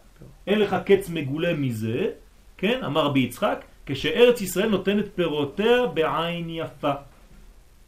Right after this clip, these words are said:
ואיזה פסוק הם אומרים שמה? הוא מביא לציטוט, כן? "ואתם הרי ישראל, פרייכם תיתנו", וכו' וכו', "כי קרבו לבוא".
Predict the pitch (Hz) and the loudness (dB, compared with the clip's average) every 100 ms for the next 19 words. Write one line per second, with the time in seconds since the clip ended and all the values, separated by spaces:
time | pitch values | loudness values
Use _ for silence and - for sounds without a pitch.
0 | - 151 202 233 202 180 214 175 160 147 | -4 2 4 4 2 2 2 2 0 0
1 | 143 147 - 135 131 175 240 285 - 139 | 2 0 0 0 0 -2 -4 -6 -8 -4
2 | 151 156 139 160 143 - 135 233 285 285 | 0 2 2 2 0 0 -4 0 0 -2
3 | - - - - - 226 285 - - - | -12 -20 -20 -20 -2 -2 -2 -6 -20 -20
4 | - - - - - - - - - 147 | -20 -20 -20 -20 -20 -20 -20 -20 0 4
5 | 156 214 226 185 143 180 214 196 - 151 | 6 8 8 8 4 2 0 -2 -4 -2
6 | 160 233 254 240 - 185 151 151 214 208 | 0 6 6 4 -2 -4 -2 2 2 2
7 | 170 - 262 277 254 190 220 196 185 185 | 0 -2 0 0 0 -2 2 4 4 0
8 | 240 294 226 196 196 185 165 254 254 220 | -2 -2 -4 -2 0 0 0 2 4 4
9 | 180 185 | 4 2